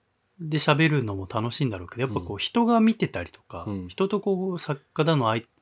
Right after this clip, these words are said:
Speaker 1: 喋る相手と目合わせて喋りたいとかって、
Speaker 2: うん。
Speaker 1: また別の緊張感だったりとか、
Speaker 2: うん。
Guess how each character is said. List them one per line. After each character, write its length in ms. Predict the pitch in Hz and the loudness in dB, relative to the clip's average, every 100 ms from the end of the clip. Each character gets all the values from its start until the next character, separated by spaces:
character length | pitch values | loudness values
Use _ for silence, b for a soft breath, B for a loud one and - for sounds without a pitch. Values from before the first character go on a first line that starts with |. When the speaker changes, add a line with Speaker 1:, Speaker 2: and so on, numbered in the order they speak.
| - | -8
Speaker 1:
喋 240 | - 139 | -2 0
る 60 | 131 | 2
相 100 | 107 | 0
手 80 | - | -4
と 120 | 95 | -2
目 320 | 127 196 185 | 0 0 0
合 160 | 123 107 | 0 0
わ 100 | 120 | -2
せ 120 | - | -6
て 120 | - | -6
喋 340 | - - 101 | -6 -2 -2
り 100 | 95 | -2
た 220 | 98 - 90 | -4 -6 -6
い 60 | |
と 100 | - | -8
か 140 | - - | -16 -20
っ 40 | |
て、 220 | _ 95 | _ -8
Speaker 2:
う 40 | 95 | -4
ん。 20 | |
Speaker 1:
ま 80 | 107 | -2
た 100 | 151 | -2
別 220 | 127 170 | -2 -2
の 100 | 170 | -2
緊 200 | 170 160 | 0 0
張 180 | 165 151 | -2 -4
感 160 | 95 | -4
だ 60 | 85 | -6
っ 40 | |
た 100 | - | -6
り 60 | 104 | -6
と 100 | 98 | -6
か、 240 | 104 92 | -8 -8
Speaker 2:
う 40 | |
ん。 40 | 90 | -8